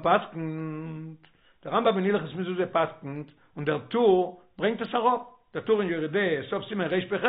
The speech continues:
ברענגט עס אראפ להלכה. אלו שכתובים מבפנים, שמות המלאכים, שטייט זיך, וואס זיי שרייבן, אין א ווייניק, אין די מזוזה, שרייבן זיי אריין, נעמען פון מלאכים, זאגט דער טור,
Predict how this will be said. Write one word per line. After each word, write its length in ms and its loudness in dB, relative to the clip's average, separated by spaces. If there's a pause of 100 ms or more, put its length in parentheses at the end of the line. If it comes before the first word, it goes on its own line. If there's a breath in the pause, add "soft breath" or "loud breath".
(100)
ברענגט 200 0
עס 100 -2
אראפ 200 2
להלכה. 400 6 (920)
אלו 260 8
שכתובים 640 0 (120)
מבפנים, 720 -2 (340)
שמות 400 2
המלאכים, 580 0 (280)
שטייט 220 4
זיך, 120 2
וואס 140 0
זיי 100 -6
שרייבן, 340 6
אין 180 0
א 40 2
ווייניק, 420 -2 (320 soft breath)
אין 220 4
די 140 0
מזוזה, 440 -2
שרייבן 300 2
זיי 80 4
אריין, 240 2
נעמען 260 4
פון 140 -6
מלאכים, 480 -4 (500)
זאגט 180 -6
דער 100 2
טור, 720 4